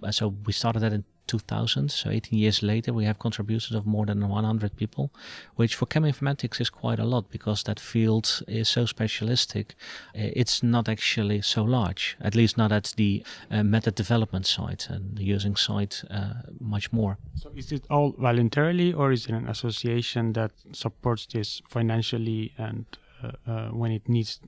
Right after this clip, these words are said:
Speaker 2: some to get resources, do you get it from people or do you get it from institutes?
Speaker 1: It's, it's sort of a bit of both. There is no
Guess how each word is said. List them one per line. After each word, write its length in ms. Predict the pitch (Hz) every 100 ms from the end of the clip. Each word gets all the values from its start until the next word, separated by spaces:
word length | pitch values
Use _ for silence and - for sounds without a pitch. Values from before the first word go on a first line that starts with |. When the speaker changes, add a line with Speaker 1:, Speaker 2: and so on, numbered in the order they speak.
| -
Speaker 2:
some 320 | - - 110 107 -
to 120 | 123
get 200 | 110 113 - - - -
resources, 720 | 135 123 123 107 110 101 - - -
do 80 |
you 100 | 120
get 180 | 120 120
it 120 | 120
from 400 | - 117 110 107 - _ 165 _ _ -
people 400 | 147 - 156 143
or 80 |
do 100 | 120
you 60 | 120
get 160 | 117 110
it 80 |
from 480 | - - 110 107 110
institutes? 580 | 117 - 113 - - - - - - - - - - - - -
Speaker 1:
It's, 440 | - 156 143 - -
it's 120 | 160
sort 180 | - 185
of 100 | 175
a 60 | 127
bit 160 | 147
of 280 | 139 101 92
both. 400 | 101 101 98 - - -
There 100 | 139
is 140 | -
no 300 | 135 147 139